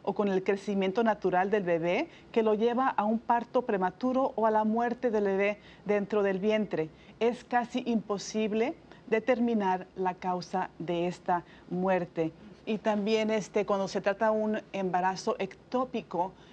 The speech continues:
eh, vamos a hablar sobre el tratamiento del, ah, embarazo ectópico, pero también el, el bebé no se puede lograr ahí, hay un peligro a la madre, entonces es un aborto indirecto, se puede decir, indirecto, no se busca la muerte del niño, sino que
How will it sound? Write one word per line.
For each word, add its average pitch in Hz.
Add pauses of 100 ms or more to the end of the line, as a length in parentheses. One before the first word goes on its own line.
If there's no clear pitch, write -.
(140)
eh, 185
vamos 190
a 226
hablar 190
sobre 202
el 185
tratamiento 170
del, 160
ah, 160
embarazo 165
ectópico, 185
pero 180
también 185
el, 165 (180)
el 185
bebé 180
no 185
se 196
puede 202
lograr 190
ahí, 196
hay 190
un 196
peligro 190 (320)
a 175
la 175
madre, 202
entonces 190
es 190
un 247
aborto 214
indirecto, 190
se 208
puede 190
decir, 190
indirecto, 214
no 220 (280)
se 202
busca 220
la 185
muerte 180
del 170
niño, 160
sino 175
que 196